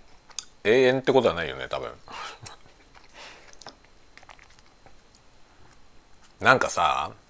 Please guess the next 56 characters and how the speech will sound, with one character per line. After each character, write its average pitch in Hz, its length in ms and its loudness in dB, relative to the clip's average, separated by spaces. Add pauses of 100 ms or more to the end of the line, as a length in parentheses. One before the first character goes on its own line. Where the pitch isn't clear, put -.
(680)
ど 107 200 0
こ、 101 220 -10
ど 120 120 2
こ 139 100 6
だ 92 80 6
っ - 40 0
た - 100 -6
か 78 80 -2
な、 73 80 -6
氷 131 260 4
河 90 100 2
の 78 80 -4
中 80 220 -4
か 67 80 -4
ら、 67 300 -2 (680)
そ - 120 -14
の 73 80 -10
五 87 140 -6
万 131 220 0
年 135 180 4
前 123 160 6
の 80 80 -4
マ 92 160 2
ン 98 80 -2
モ 82 60 -4
ス 80 140 -6
出 80 80 -10
て 78 100 -6
き - 80 -8
た 65 80 -8
み 64 80 -12
た 65 100 -4
い - 20 -6
な 62 80 -10
話 69 260 -6
あ 67 60 0
っ - 80 -10
た - 80 0
じ 65 100 -4
ゃ - 20 -14
な 58 120 -10
い？ 60 80 -14 (460)
ち - 100 -10
ょ - 40 -8
っ - 20 -10
と - 120 -12
前 62 180 -10
に。 65 120 -20 (4000)
そ - 160 -6
れ、 120 280 2 (100)
そ - 160 -6
の 113 80 -2
話 117 460 0
以 - 20 -2
来 73 200 -2
ね、 64 180 -14